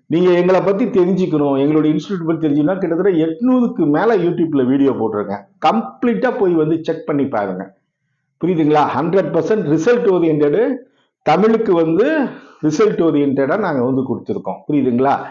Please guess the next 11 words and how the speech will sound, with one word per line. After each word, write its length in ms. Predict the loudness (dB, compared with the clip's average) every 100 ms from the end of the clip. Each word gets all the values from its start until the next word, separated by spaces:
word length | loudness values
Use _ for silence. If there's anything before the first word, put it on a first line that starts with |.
| -18 _ _ _ _
அதனால 600 | -2 0 0 2 0 0
கண்டிப்பா 840 | -2 -2 0 -2 0 0 0 -2 -10 -16 -4
இந்த 420 | 0 2 2 2
டி 200 | 0 0
என் 140 | 0
செட் 520 | -2 -2 0 -2 -4 -6
ஒரு 220 | -2 0
பதினஞ்சு 460 | 0 0 0 0 0
நாள் 320 | 0 -2 -4 -10 _ _ _
உங்களுக்காக 960 | -2 0 2 2 2 2 2 0 -6 -6
நாங்க 560 | -4 0 2 2 2